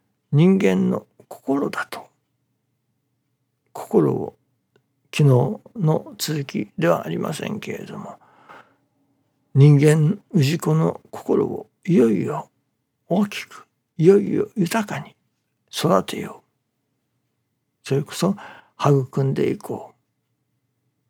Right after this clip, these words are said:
というのが神様のお働きだということなのですね。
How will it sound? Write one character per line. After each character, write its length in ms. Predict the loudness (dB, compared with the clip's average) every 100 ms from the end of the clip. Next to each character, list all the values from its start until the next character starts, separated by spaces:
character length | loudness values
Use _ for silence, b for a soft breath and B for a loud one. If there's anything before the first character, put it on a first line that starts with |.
| _
と 220 | -2 -2 B B B B B _ 0
い 100 | 4 4
う 200 | 4 2
の 160 | 2
が 220 | 0 -4
神 260 | -4 -2 -2
様 320 | -2 -2 -2
の 220 | -2 -4 -8 _ -4
お 80 |
働 420 | -4 -2 -4 -4 -6
き 120 | -12
だ 140 | -12
と 200 | -12 -20 _ _ _ _ _ _ _ _ _ _ _ _ _
い 100 | 2 2
う 160 | 0 -8
こ 160 | -8 -6
と 260 | -6 -8 _
な 120 | -6
の 120 | -6 -12 -10
で 100 | -8
す 180 | -6
ね。 260 | -6 -6